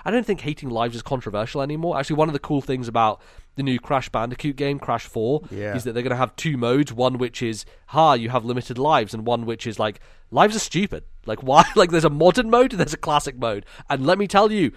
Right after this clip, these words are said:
Speaker 1: I'm playing the fucking modern mode. Lives are stupid. Like, I, they make no sense in game design anymore and are completely pointless. So, so yeah, that's another one, I guess, for me.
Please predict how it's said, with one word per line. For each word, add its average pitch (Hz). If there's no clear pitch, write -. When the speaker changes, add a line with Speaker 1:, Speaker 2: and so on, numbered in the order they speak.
Speaker 1:
I'm 151
playing 208
the 180
fucking 190
modern 165
mode. 95
Lives 151
are 156
stupid. 170
Like, 120
I, 123
they 143
make 143
no 151
sense 143
in 139
game 123
design 117
anymore 113
and 110
are 104
completely 120
pointless. 95
So, 92
so -
yeah, 98
that's 104
another 101
one, 87
I 87
guess, 92
for -
me. 92